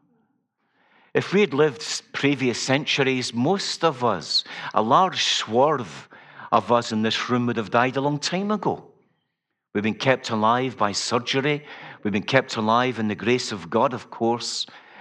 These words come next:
And we live in a healthier, better era in so many ways. So we're part of the apostolic mission. We're part of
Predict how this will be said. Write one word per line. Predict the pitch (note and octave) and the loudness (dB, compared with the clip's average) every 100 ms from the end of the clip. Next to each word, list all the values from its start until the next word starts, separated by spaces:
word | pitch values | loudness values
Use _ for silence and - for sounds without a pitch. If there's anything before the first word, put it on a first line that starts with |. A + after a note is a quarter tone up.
| - | -6
And | - A#2+ | 0 2
we | |
live | B2+ C#3+ | 2 2
in | C3+ | 2
a | B2 | 2
healthier, | C#3 D#3 D3+ - C#3 C#3 C3+ - - | 4 2 0 2 4 2 -4 -12 -12
better | - C3+ C#3+ - D3 C3 - | 0 4 4 4 0 0 0
era | D#3 E3+ D#3 A2+ D2+ - B2 - | 2 4 4 0 -2 -12 -10 -4
in | A#2 | -4
so | - C#3 | 0 2
many | C3+ C#3 C#3 | 2 2 0
ways. | C3 D#3+ G#2 - - - - - - _ _ _ _ _ _ _ _ _ _ _ _ _ _ _ | 0 0 -2 -4 -4 -2 -4 -6 -12 _ _ _ _ _ _ _ _ _ _ _ _ _ _ _
So | - E3 A2+ - - | -2 -2 -2 -16 -4
we're | D3+ | -4
part | D3+ - D#3+ E3 E3+ | -4 -2 -2 -2 -6
of | C3+ | -4
the | C#3+ - | -4 -2
apostolic | B2+ - B2+ - B2 A#2 A#2 - | -4 -4 -6 -2 -2 -2 -6 -4
mission. | G#2+ G2+ - G#2 D2 - _ _ _ _ _ _ _ _ - - | -4 0 -2 -4 -10 -16 _ _ _ _ _ _ _ _ -20 0
We're | C3 | 0
part | C3+ - D3+ D#3 C3+ - C3 | 0 4 4 4 0 -2 0
of | A2+ - | -2 -4